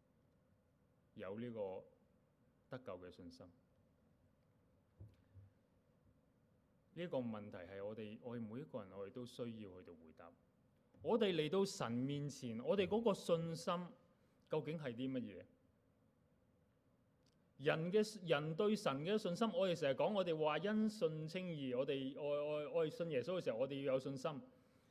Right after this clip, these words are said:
我哋嗰個信心係點樣呢？你有冇試過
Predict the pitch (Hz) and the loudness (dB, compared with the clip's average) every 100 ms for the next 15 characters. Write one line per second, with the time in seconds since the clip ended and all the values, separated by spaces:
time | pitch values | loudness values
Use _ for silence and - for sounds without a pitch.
0 | _ _ _ _ _ 185 247 240 285 254 | _ _ _ _ _ 8 12 12 12 12
1 | 214 208 208 240 202 156 143 160 131 135 | 8 6 6 6 8 4 0 4 4 4
2 | 139 - - _ _ _ _ _ _ _ | -2 -14 -20 _ _ _ _ _ _ _
3 | _ _ _ _ _ _ _ _ _ _ | _ _ _ _ _ _ _ _ _ _
4 | _ _ _ _ _ _ _ _ _ _ | _ _ _ _ _ _ _ _ _ _
5 | _ _ _ _ _ 131 160 151 151 147 | _ _ _ _ _ -2 0 0 -2 -4
6 | 143 135 127 127 127 | -6 4 8 8 4